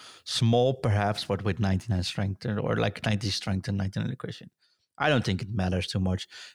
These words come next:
His speed is on par. Ah, this card looks absolutely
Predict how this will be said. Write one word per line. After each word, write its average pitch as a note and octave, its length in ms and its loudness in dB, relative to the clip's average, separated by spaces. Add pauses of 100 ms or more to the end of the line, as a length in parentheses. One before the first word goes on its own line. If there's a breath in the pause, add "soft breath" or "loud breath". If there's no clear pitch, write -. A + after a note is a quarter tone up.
His G#2+ 260 0
speed C#3 380 2
is B2 120 4
on A#2+ 240 2
par. G#2+ 320 2 (680 loud breath)
Ah, A2 320 -2 (120)
this G#2+ 300 2
card G#2+ 420 0 (520)
looks G#2 300 -2 (360)
absolutely G#2+ 1200 0